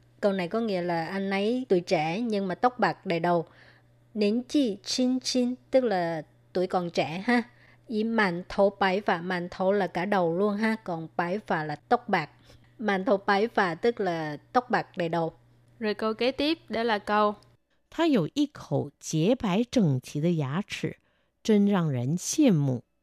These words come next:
Speaker 3: 他有一口洁白整齐的牙齿，真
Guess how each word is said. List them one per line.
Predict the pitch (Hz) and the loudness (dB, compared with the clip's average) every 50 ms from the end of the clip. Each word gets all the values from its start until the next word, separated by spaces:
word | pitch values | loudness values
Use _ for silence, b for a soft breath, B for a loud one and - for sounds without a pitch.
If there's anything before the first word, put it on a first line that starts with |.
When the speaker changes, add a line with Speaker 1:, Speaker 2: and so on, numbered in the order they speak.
| _ _ _ _ _ _ _ _ _ _ _ _ | _ _ _ _ _ _ _ _ _ _ _ _
Speaker 3:
他 | - - - 277 277 277 277 277 277 269 277 277 - _ _ | -8 -2 2 2 4 4 2 2 0 -2 -4 -8 -12 _ _
有 | - 170 160 165 156 151 135 131 123 117 131 - _ _ _ _ - | -6 -2 0 2 2 2 2 0 -2 -6 -8 -12 _ _ _ _ -2
一 | 262 262 247 208 175 139 113 120 - _ _ - | 0 2 2 2 2 0 -4 -6 -12 _ _ -20
口 | - - - - 143 131 123 - - - - _ _ _ _ _ _ _ _ _ _ _ _ _ _ _ _ - | -20 -20 -16 -10 -8 -8 -8 -8 -10 -18 -20 _ _ _ _ _ _ _ _ _ _ _ _ _ _ _ _ -8
洁 | - 175 165 160 151 151 151 165 208 247 269 269 _ _ | -2 0 2 4 4 4 4 2 2 0 -2 -6 _ _
白 | - 160 135 127 123 123 123 131 135 143 165 - _ _ _ _ _ _ _ _ _ - | -8 -6 -4 -4 -4 -2 -2 0 0 0 -2 -4 _ _ _ _ _ _ _ _ _ 2
整 | 185 165 147 139 131 123 120 117 110 107 123 - _ | 2 4 4 2 0 0 -2 -4 -6 -8 -10 -12 _
齐 | - - - - - 131 123 123 131 135 139 156 180 - _ _ _ _ _ - | -18 -16 -14 -10 -8 -8 -6 -6 -4 -4 -4 -4 -6 -8 _ _ _ _ _ -4
的 | - 165 147 131 123 127 131 _ _ _ _ _ _ _ _ _ _ _ | 0 0 2 2 0 -4 -8 _ _ _ _ _ _ _ _ _ _ _
牙 | 147 143 139 135 131 131 135 151 175 240 277 - _ | -4 -4 -2 -2 -2 -2 -2 -2 -4 -4 -6 -8 _
齿， | - - - - - 143 - 60 64 - - _ _ _ _ _ _ _ _ _ _ _ _ _ | -10 -8 -6 -4 -4 -4 -6 -8 -12 -16 -20 _ _ _ _ _ _ _ _ _ _ _ _ _
真 | - - 285 285 285 277 277 277 277 285 | 0 4 4 6 6 4 2 0 -2 -6